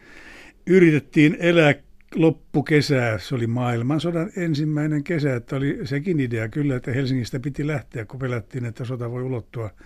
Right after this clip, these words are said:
sinne saakka, mutta kyllä Hellalla varmasti oli myös tämä, tämä raitistamisen ajatus. Hänhän näki Leinon, ö, mm, uhkaavan alamäen varsin läheltä, kun,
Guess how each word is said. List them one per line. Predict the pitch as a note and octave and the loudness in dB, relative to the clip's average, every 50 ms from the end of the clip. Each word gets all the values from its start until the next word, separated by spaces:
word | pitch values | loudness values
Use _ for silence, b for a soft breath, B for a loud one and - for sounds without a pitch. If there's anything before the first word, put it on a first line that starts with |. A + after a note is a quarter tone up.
| B B B B B B B B B | B B B B B B B B B
sinne | B - - D#3 D#3 D3 C#3+ C3 | B -6 0 2 2 4 2 2
saakka, | A2+ - - D#3+ D#3 D3 C#3 - - C3+ | 0 0 2 2 4 4 2 0 -2 -4
mutta | A#2+ A#2 A2 - A#2 | -4 -4 -4 -4 -2
kyllä | A2+ C#3+ C3 A#2+ G#2 | 0 0 0 0 0
Hellalla | A2 B2+ C3 C3+ B2+ B2 B2 | 0 0 0 0 0 0 0
varmasti | B2 D3 E3+ F#3+ E3 A#2 - - - | 0 0 2 2 0 0 -2 -4 -4
oli | C3+ B2+ B2 | -2 -2 -2
myös | A#2 B2 B2+ G#2+ - | -2 -2 -4 -6 -6
tämä, | - A#2 A#2+ A#2 G2 - B B B B B B B B B B B | -6 -6 -6 -6 -6 -8 B B B B B B B B B B B
tämä | - C#3+ C#3 C3+ B2 | -6 -4 -2 -2 0
raitistamisen | B2 B2+ C3 C3 A#2 C#3+ A#2 - - - C3 C3+ A#2+ A2+ A#2+ C3+ - C#3+ | 0 0 0 0 0 -2 -4 -6 -6 -6 -4 -4 -2 -2 -4 -4 -4 -4
ajatus. | C3 B2+ A#2+ A#2 A#2+ A2+ - | -2 -2 -2 -2 -4 -6 -6
Hänhän | - C3 A#2 A#2 A#2+ B2 B2 | -6 -6 -4 -4 -4 -2 -2
näki | C3 C#3 C#3 - - C3+ G#2 G2 - B B B B B B B B - | -2 -2 -2 -4 -4 -6 -8 -8 -10 B B B B B B B B -10
Leinon, | C3 B2 B2 A2+ A2 G#2+ A2 A2 A2 C#3+ | -6 -4 -4 -4 -2 -2 -4 -4 -6 -6
ö, | F#3+ E3+ D#3 C#3+ B2 A#2+ C3 | -6 -6 -6 -6 -4 -6 -6
mm, | D#3+ E3+ E3 F3+ F#3 G3 G#3 A#3+ B3+ C#4 - | -6 -6 -6 -6 -6 -6 -6 -6 -8 -8 -4
uhkaavan | F3 D3 C#3 - - - - C3+ A#2 G#2+ A2 A2+ A2 C#3 - | -4 -4 -4 -4 -6 -10 -8 -6 -6 -4 -4 -4 -6 -6 -6
alamäen | C#3+ B2+ A#2+ A2 G#2+ G#2+ G#2+ G#2+ A2 A2+ A2 - - b b b b b b b - | -6 -6 -4 -4 -4 -4 -6 -6 -8 -8 -10 -10 -14 b b b b b b b -8
varsin | B2 A#2+ G#2+ A#2+ A2 A2+ | -6 -6 -4 -4 -4 -4
läheltä, | A#2 A#2+ G#2 G#2+ G#2+ G2+ - B2 | -4 -4 -4 -4 -4 -6 -8 -12
kun, | A#2 - C3 B2 A2 | -12 -12 -12 -12 -14